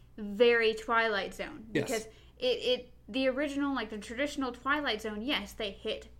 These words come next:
Speaker 1: topics that were going on at that time that it was created. But they did it in such a, I don't know, like,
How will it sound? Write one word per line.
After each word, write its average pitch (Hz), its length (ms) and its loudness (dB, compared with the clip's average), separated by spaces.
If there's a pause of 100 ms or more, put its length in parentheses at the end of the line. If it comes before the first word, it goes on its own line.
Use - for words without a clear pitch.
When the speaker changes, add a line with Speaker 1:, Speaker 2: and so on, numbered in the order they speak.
(160)
Speaker 1:
topics 202 500 -2
that - 140 -6
were 220 120 -4
going 220 320 -4
on 202 180 -4
at 208 240 -10
that - 180 -6
time 208 280 -6
that 190 100 -6
it 196 80 -6
was 202 160 -10
created. 196 500 -6 (380)
But 247 260 0
they 247 180 2
did 269 240 4
it - 220 2
in 226 200 -4
such 240 460 -2
a, 220 720 4 (680)
I 220 100 -12
don't - 140 -12
know, - 80 -16 (320)
like, - 100 -14